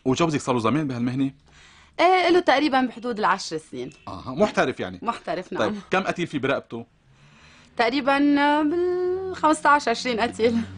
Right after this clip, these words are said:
Speaker 1: وكل ما يعمل جريمة ما بيجي على البيت أوقات ملوت شوية دم وباع وشي من
Speaker 2: إيه،
Speaker 1: هالنوع؟
Speaker 2: شو بدي خبرك؟ بعد في وحدة ما غسلتها، رح فرجيك مثلا كيف بيجي جوزي على البيت.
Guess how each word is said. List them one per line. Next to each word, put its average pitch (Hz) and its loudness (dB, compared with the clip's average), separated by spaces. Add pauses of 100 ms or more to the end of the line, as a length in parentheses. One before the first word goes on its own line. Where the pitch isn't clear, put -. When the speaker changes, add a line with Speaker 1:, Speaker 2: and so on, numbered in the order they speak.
(280)
Speaker 1:
وكل 294 2
ما 262 4
يعمل 240 4
جريمة 196 2
ما 131 2
بيجي 214 0
على 185 2
البيت 208 2
أوقات 196 2
ملوت 160 -2
شوية 185 0
دم 165 0
وباع 165 -2
وشي 427 0
من 523 4
Speaker 2:
إيه، 523 6
Speaker 1:
هالنوع؟ 480 8
Speaker 2:
شو - -4
بدي 311 4
خبرك؟ 277 2 (240)
بعد 233 2
في 262 -6
وحدة 262 2
ما 233 4
غسلتها، 233 2
رح 202 -6
فرجيك 233 -6 (480)
مثلا 202 -2
كيف 262 0
بيجي 262 2 (500)
جوزي 247 2
على 190 4
البيت. 220 0